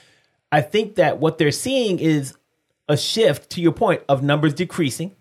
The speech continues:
secularism growing in America, and, and them hearing all of these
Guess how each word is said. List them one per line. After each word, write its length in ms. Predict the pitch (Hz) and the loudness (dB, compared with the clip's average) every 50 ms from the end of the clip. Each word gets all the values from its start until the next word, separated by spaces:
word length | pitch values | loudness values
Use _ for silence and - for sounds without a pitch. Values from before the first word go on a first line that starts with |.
| _ _ _ _ _ _ _ _ _ _ _ _ | _ _ _ _ _ _ _ _ _ _ _ _
secularism 1080 | _ - - - 208 220 - - 214 185 170 151 151 143 139 123 143 139 143 143 131 - _ _ _ - | _ -8 -2 0 0 0 0 0 2 4 4 4 4 2 2 2 2 0 0 -2 -6 -10 _ _ _ -6
growing 440 | 117 117 151 170 180 175 165 156 143 | 0 2 4 6 6 6 6 4 2
in 100 | 139 135 | 0 0
America, 600 | 131 131 143 165 175 143 - - - 131 127 - - _ _ _ _ _ _ _ - | 0 2 2 2 4 2 2 0 -2 -4 -4 -4 -10 _ _ _ _ _ _ _ -4
and, 340 | 147 147 143 143 139 - _ _ - | -2 -2 -2 -4 -6 -8 _ _ -6
and 260 | 147 147 143 139 127 | -4 -4 -2 0 2
them 180 | 165 175 170 160 | 2 2 2 0
hearing 520 | - - 190 240 233 214 180 151 147 143 | -2 -2 0 2 2 2 2 0 0 -2
all 260 | - - 139 151 160 | -2 -2 0 2 2
of 100 | 156 143 | 0 0
these 480 | 139 147 147 147 143 - - - - | 0 0 0 0 -2 -4 -8 -14 -18